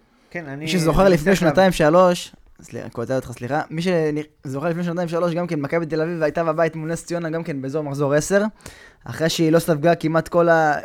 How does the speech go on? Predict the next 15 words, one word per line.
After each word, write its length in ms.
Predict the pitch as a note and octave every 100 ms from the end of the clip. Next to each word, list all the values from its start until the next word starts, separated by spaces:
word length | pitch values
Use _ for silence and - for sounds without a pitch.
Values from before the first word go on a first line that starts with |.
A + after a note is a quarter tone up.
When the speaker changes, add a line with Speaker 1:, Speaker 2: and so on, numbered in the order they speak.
| B2+ E3
Speaker 2:
אולי 160 | F#3
ספגה 240 | F3 E3 F3+
שער 280 | F#3 F3+
אחד 240 | D3+ E3+ D3
בעשרה 280 | C3+ D3 D#3
משחקים, 540 | D3+ C#3 C#3 G3+ F3+
וכולם 400 | C#3+ E3 G3+ F#3+
הלכו 240 | F3 - F#3
טריפל 340 | F3+ G3 F3+
קפטן, 360 | G3+ G#3 G3 E3+
סבורית, 640 | D3 D3 D3+ G#3 G#3 D#3+ C#3
וההגנה 600 | C#3+ C#3 C#3 C#3+ D#3 F3
מכבי 320 | E3 F#3+ F3
תל 160 | E3+
אביב, 300 | D#3+ F3+ A3+